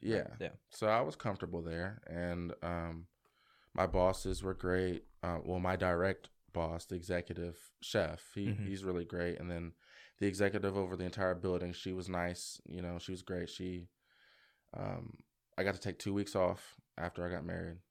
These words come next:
Speaker 1: Mm-hmm.
Speaker 2: And, um, even before my son was born, I was still there. And as soon as she was going into labor, I was off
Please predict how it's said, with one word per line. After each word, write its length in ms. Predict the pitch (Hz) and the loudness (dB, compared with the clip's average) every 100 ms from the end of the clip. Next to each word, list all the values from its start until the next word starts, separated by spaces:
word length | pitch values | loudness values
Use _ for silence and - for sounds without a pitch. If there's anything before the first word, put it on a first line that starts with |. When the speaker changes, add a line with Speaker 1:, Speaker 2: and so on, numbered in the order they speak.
| _ | _
Speaker 1:
Mm-hmm. 220 | 101 92 92 - _ - | -10 -10 -12 -14 _ -6
Speaker 2:
And, 280 | 87 87 85 - | -4 -2 -4 -6
um, 340 | 85 87 87 | -4 -4 -2
even 160 | 95 95 | -4 -4
before 260 | 90 - 92 | -4 -2 -4
my 80 | |
son 280 | 90 - 101 | -4 -2 -2
was 100 | 90 | -2
born, 180 | 87 87 | -4 -4
I 60 | 90 | -4
was 120 | 90 | -6
still 200 | - 90 | -4 -2
there. 320 | 92 92 90 _ _ - - _ - | -2 -4 -8 _ _ -20 -20 _ -2
And 560 | 90 90 87 85 90 - _ _ - | 0 2 0 -2 -6 -10 _ _ -10
as 120 | 82 | -6
soon 240 | - 95 | -4 -2
as 320 | 92 85 - - _ _ _ _ _ | -2 -4 -10 -16 _ _ _ _ _
she 200 | - 101 | -8 -4
was 120 | 95 | -2
going 220 | 92 92 90 | 0 0 0
into 100 | 82 | 0
labor, 460 | 90 101 87 85 - _ _ _ _ _ - | 2 2 0 -4 -8 _ _ _ _ _ -4
I 120 | 87 82 - _ | -4 -4 -12 _
was 160 | 90 - _ - | -10 -10 _ 4
off 420 | 92 - - | 4 2 -8